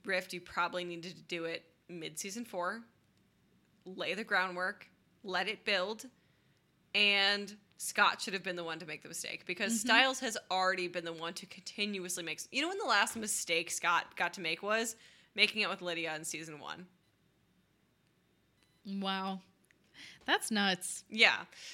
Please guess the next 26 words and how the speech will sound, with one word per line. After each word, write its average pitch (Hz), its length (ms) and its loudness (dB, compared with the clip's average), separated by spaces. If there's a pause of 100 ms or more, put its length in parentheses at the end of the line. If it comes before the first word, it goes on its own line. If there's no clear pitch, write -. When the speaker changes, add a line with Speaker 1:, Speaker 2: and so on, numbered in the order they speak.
(140)
Speaker 1:
And 262 160 4
so 302 120 4
you 269 200 2
have 302 280 0
a 339 60 0
character 247 420 0
who's 214 200 -6
supposed 196 280 -4
to 202 60 -8
be 180 120 -2
this 170 220 -6
absolute 190 480 2
altruist 170 600 -2
who 220 100 -4
keeps 233 240 -4
doing 233 300 -2
things 202 320 0
that 175 180 0
we 202 120 -4
disagree 185 520 -2
with, 165 220 -4
but 170 100 -8
he's 202 340 -6
morally 175 380 -4
right. 151 320 -2 (360)
And, 196 540 4